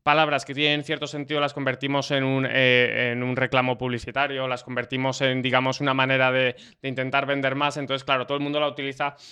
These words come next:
pero sí que es verdad que tenéis razón que tenemos que ir a la parte objetiva. Y yendo a la parte objetiva, si nos presentan ahora, por ejemplo, eh, un, un, un muro, un prefabricado con, con cemento,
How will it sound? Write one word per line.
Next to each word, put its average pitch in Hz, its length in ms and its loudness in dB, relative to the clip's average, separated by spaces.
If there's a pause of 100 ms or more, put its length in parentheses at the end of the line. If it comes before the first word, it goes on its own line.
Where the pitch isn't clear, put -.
(120)
pero 147 120 0
sí 165 140 0
que 185 300 6
es 160 100 2
verdad 165 160 6
que 165 80 4
tenéis 160 200 0
razón 165 220 -2
que 160 80 -2
tenemos 156 300 -2
que 156 120 -2
ir 156 60 2
a 156 60 6
la 143 160 4
parte 147 240 0
objetiva. 123 560 -2 (300)
Y 147 100 0
yendo 180 200 4
a 233 40 6
la 226 80 4
parte 185 200 0
objetiva, 165 480 0 (120)
si 160 160 0
nos 165 200 0
presentan 196 420 -2
ahora, 170 240 0
por 156 140 -4
ejemplo, 123 560 -6
eh, 131 560 0 (640)
un, 156 240 0
un, 165 260 0
un 190 220 0
muro, 123 240 2
un 147 80 -2
prefabricado 143 720 0
con, 127 320 -2
con 131 180 -4
cemento, 175 640 -2